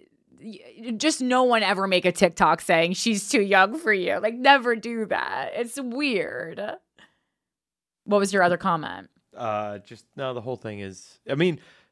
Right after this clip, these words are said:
Speaker 2: <sighs> it seems like he was <laughs> dating a child. I don't know what to tell you.
Speaker 1: I, but I, I mean, I don't, again, dating a child. He's a child. That's my, I guess that's my thing. It, it, it's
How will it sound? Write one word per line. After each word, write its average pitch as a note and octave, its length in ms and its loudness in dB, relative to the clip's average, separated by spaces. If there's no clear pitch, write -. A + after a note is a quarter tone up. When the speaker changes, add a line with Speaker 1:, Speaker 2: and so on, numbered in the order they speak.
Speaker 2:
<sighs> - 1200 -20
it C#3+ 140 -12
seems F#3+ 380 -4
like F#3+ 140 0
he F3 100 -6
was D#3+ 180 -6
<laughs> - 0 -
dating C3+ 600 -6
a G#2 80 -10
child. - 720 -8
I A#2 60 -12
don't C#3 120 -8
know C#3+ 80 -8
what C#3+ 140 -8
to C#3+ 40 -18
tell D#3 300 -2
you. - 140 -12
Speaker 1:
I, A#3 160 -6
but A3 180 -8
I, A3 200 -10
I A3+ 80 -4
mean, G#3+ 180 -8
I F#3 80 -12
don't, A#3 180 -14
again, D3+ 500 -8
dating G3+ 300 -6
a C3+ 40 -10
child. E3 500 2
He's D4 340 0
a B3 80 4
child. - 760 -6
That's D#4+ 220 2
my, C#4 160 0
I G#3 120 4
guess C4+ 160 0
that's G#3 200 4
my F3 160 2
thing. E3+ 260 -2
It, D#3 140 0
it, F3+ 260 -6
it's G#3 360 0